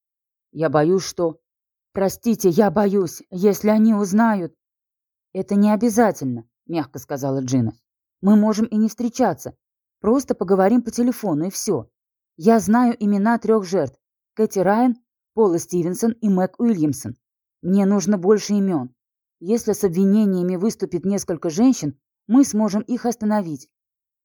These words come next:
«Не говорите им, что я вам так сказала». «Не скажу, обещаю. Пожалуйста, назовите мне их имена».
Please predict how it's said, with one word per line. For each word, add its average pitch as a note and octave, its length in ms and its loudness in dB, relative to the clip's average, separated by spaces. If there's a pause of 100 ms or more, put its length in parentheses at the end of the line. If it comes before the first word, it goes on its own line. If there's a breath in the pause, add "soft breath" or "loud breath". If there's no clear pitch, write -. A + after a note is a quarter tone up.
(240)
«Не D#3 160 2
говорите G#3+ 580 2
им, G3 320 -2 (200)
что - 160 -2
я G#3 220 2
вам G3+ 200 0
так G3+ 200 -2
сказала». E3 560 -2 (640)
«Не A3 140 4
скажу, A3 380 0
обещаю. F3 640 -2 (380)
Пожалуйста, F#3+ 560 0
назовите G#3+ 540 2
мне G#3+ 180 2
их G3 120 -6
имена». F#3+ 400 -2